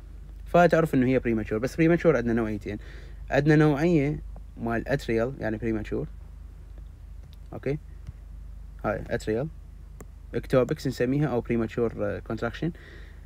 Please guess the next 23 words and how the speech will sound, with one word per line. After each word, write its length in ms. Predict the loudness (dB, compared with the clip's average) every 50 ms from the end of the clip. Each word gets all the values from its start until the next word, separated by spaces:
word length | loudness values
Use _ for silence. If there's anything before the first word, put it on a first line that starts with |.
| -16 -16 -16 -16 -10 -6 -6
والثانية 440 | -4 2 4 6 6 6 6 6
هي 420 | 6 6 6 6 6 4 2 2 -2 -4 -6 -6
الفنتريكولار 640 | -4 0 0 0 0 0 -2 -2 0 2 2 2
اكت-، 340 | 0 -2 -4 -8 -10 -8 -6
اكتوبك. 600 | -4 -4 -4 -4 -2 -2 0 0 0 -2 -6 -10 -16 -18 -12 -4 -2
الفنتريكولار، 600 | 2 4 4 4 4 4 4 4 4 4 2 0 -4
آه، 500 | -6 -4 -2 -2 0 0 -2 -2 -4 -6 -10 -14 -16 -16 -14 -10 -6
فنتريكولار 680 | -4 -2 -2 -4 -4 -8 -8 -6 -6 -4 -4 -4 -6 -6 -8 -12 -16 -18 -20 -20 -18 -18 -18 -18 -18 -18 -18 -18 -18 -18 -18 -18 -18 -18 -8 -6
راح 120 | -4 -4
تشوفها 280 | 2 4 4 8 8 8
بيزار 340 | 6 6 6 6 6 6 6
شيء، 220 | 4 0 0 0
بيزار 300 | 0 2 4 4 6 6
يعني 140 | 6 4 2
مخضلع 380 | 0 0 0 0 0 0 -4 -4
بالك، 280 | -4 -4 -4 -6 -2
فهي 220 | 2 6 6 8 8
تشوفها 280 | 6 6 4 4 4
إنه 180 | 4 4 4 4
هي 120 | 2 2
غمزة 260 | 2 2 0 0 -2
كلش 200 | -2 -4 -4 -6
قوية. 300 | -6 -4 -2 -2 -2 -4